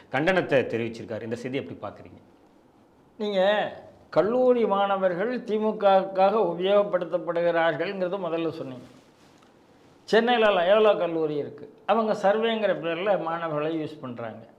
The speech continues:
Speaker 2: அப்புறம் அப்படியே டியூன் பண்றாங்க. உங்களுக்கு லயோலா கல்லூரி ஒரு பெரிய பொலிட்டிக்கல் ஹப்பாக, திமுகவுக்கான ஹப்பாகத்தான் இருக்கிறது. அதை யாரும் மறுக்கவே முடியாது.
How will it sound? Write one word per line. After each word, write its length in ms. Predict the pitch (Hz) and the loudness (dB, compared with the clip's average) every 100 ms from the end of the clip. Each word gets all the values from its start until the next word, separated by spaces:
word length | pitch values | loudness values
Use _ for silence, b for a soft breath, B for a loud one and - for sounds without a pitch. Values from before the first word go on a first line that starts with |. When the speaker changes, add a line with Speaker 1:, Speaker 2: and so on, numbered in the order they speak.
| b b b b | b b b b
Speaker 2:
அப்புறம் 360 | - 247 320 311 | -4 0 4 6
அப்படியே 400 | 240 220 233 220 | 6 2 4 2
டியூன் 360 | - 202 202 | 0 -4 -4
பண்றாங்க. 420 | 156 127 123 127 - - | -8 -10 -12 -14 -16 -10
உங்களுக்கு 380 | 170 175 165 | -6 -4 -2
லயோலா 500 | 147 147 220 269 262 | -2 2 2 4 4
கல்லூரி 520 | 254 202 190 160 143 196 | 4 0 2 0 -2 -4
ஒரு 240 | 180 160 | -4 -6
பெரிய 540 | - 196 214 254 247 165 143 240 - - b b b _ | 0 0 0 0 2 4 2 -2 -10 -20 b b b _
பொலிட்டிக்கல் 680 | 196 247 240 233 226 226 214 | 4 4 2 -2 -2 2 4
ஹப்பாக, 600 | 160 165 170 185 143 135 - - - | 4 2 4 4 4 -4 -8 -16 -4
திமுகவுக்கான 960 | 214 220 208 202 185 175 165 165 170 | -2 -2 0 4 4 2 -2 -2 -2
ஹப்பாகத்தான் 720 | 135 135 147 123 123 127 151 123 | -6 -4 -4 -4 -6 -8 -8 -10
இருக்கிறது. 460 | - 113 107 - - | -12 -14 -14 -14 -12
அதை 120 | 117 | -8
யாரும் 340 | 117 147 127 | -6 -6 -6
மறுக்கவே 340 | 131 131 139 131 | -10 -10 -12 -10
முடியாது. 360 | 107 98 95 | -12 -16 -20